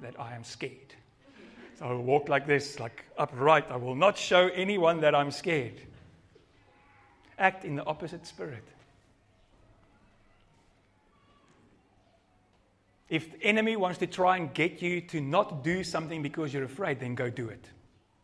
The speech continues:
God has got your back. <laughs> Act in the opposite spirit. Act in love.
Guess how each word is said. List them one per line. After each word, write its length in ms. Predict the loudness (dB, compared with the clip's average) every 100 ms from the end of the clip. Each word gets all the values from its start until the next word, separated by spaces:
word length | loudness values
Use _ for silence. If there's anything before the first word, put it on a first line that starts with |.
| _ _ _ _ _ _ _ _ _ _ _ _ _ _ -4
God 240 | 2 2
has 100 | 0
got 220 | -6 -10 -10
your 80 |
back. 280 | -14 -16 -20 -20 -18
<laughs> 60 | -18 -20 _ _ _ _ _ _ _ _ _ _ _ _ _ _ _ -10
Act 200 | -8 -6
in 80 | -6
the 80 | -6
opposite 400 | -8 -10 -16 -18
spirit. 380 | -18 -18 -18 -20 -20 -20 _ -4
Act 220 | -4 -4
in 160 | -6 -4
love. 200 | -4